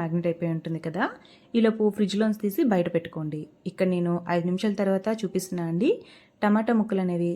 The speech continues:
చక్కగా పచ్చివాసన లేకుండా ఫ్రై అయిపోయాయి. ఇప్పుడు ఇందులోకి మనం ముందుగా మ్యాగ్నెట్ చేసి పెట్టుకున్న చికెన్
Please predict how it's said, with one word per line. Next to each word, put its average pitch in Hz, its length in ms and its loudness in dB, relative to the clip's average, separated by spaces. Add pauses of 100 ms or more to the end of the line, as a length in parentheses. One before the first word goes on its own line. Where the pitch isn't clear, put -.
చక్కగా 175 360 -4
పచ్చివాసన 175 500 -2
లేకుండా 165 320 -4 (120)
ఫ్రై 180 140 2 (100)
అయిపోయాయి. 151 380 -8 (180)
ఇప్పుడు 170 200 -4 (220)
ఇందులోకి 180 420 0 (520)
మనం 202 220 4
ముందుగా 233 240 4 (120)
మ్యాగ్నెట్ 180 320 0
చేసి 196 180 -4
పెట్టుకున్న 175 340 -4 (240)
చికెన్ 175 260 -2